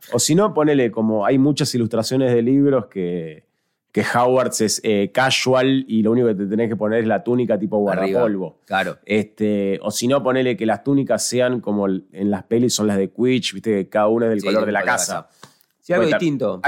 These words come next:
Speaker 2: pero no.
Speaker 1: distinto, cambiámelo
Speaker 2: Es
Speaker 1: un toque.
Speaker 2: Lo único que veo distinto es el suéter es de full color de la casa.
Speaker 1: Sí,
Speaker 2: No es
Speaker 1: pero
Speaker 2: gris, es tipo bordeaux. Eh, pero bueno, nada, qué sé yo, yo la juzgaré por, eh, no la juzgaré más que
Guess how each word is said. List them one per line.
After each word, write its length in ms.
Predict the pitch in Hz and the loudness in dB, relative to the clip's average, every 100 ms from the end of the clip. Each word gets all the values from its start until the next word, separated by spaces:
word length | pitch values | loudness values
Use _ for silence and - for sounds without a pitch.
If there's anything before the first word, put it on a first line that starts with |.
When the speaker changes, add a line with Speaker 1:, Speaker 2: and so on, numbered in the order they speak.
| 190 | 2
Speaker 2:
pero 20 | 190 | 2
no. 60 | 131 | 2
Speaker 1:
distinto, 680 | 247 220 165 135 117 113 113 | 2 4 2 2 2 2 2
cambiámelo 360 | 139 233 185 | 2 2 2
Speaker 2:
Es 20 | 156 | 2
Speaker 1:
un 40 | |
toque. 680 | 226 202 147 120 104 98 87 | 2 4 2 0 -4 -6 -4
Speaker 2:
Lo 40 | 156 | -2
único 140 | 196 | 0
que 60 | 156 | 0
veo 100 | 175 | 0
distinto 460 | 156 123 147 170 170 | -4 -6 -6 -6 -6
es 100 | 127 | -6
el 100 | 104 | -6
suéter 340 | - 139 143 117 | -6 -4 -4 -4
es 60 | |
de 120 | 101 101 | -8 -12
full 360 | - 123 120 113 | -8 -4 -4 -6
color 400 | 104 95 104 110 | -8 -2 -2 -2
de 100 | 107 | -4
la 100 | 87 | -4
casa. 300 | 80 - - _ _ _ _ - | -8 -12 -20 _ _ _ _ -8
Speaker 1:
Sí, 160 | - 87 80 | -4 -4 -2
Speaker 2:
No 80 | 107 | -2
es 60 | 101 | 0
Speaker 1:
pero 40 | |
Speaker 2:
gris, 260 | 98 85 - | 0 -4 -4
es 160 | 85 - | -8 -8
tipo 420 | 80 80 69 _ _ _ _ _ _ - | -6 -4 -6 _ _ _ _ _ _ -8
bordeaux. 280 | 147 - _ - 139 - - - | -8 -8 _ -20 -20 -20 -20 -4
Eh, 440 | 98 98 98 107 | 0 2 0 0
pero 160 | - 147 | -2 -2
bueno, 300 | 92 101 139 | 0 0 -4
nada, 500 | 80 85 85 82 - - 50 _ _ _ _ _ - | -6 -4 -6 -8 -14 -20 _ _ _ _ _ _ -12
qué 80 | |
sé 100 | 160 90 | -10 -8
yo, 300 | - 92 90 | -4 -4 -4
yo 200 | - 214 | -2 -4
la 560 | 208 165 135 123 135 131 | -4 -8 -10 -4 -2 -2
juzgaré 800 | 143 127 135 147 185 160 147 | -4 -2 -2 -2 -4 -2 -4
por, 420 | 127 117 110 110 - | -4 -2 -2 -4 -8
eh, 240 | 113 117 | -4 -4
no 140 | 123 151 | -4 -6
la 80 | |
juzgaré 260 | 127 113 123 | -4 -4 -4
más 160 | 127 | -4
que 100 | 117 | -8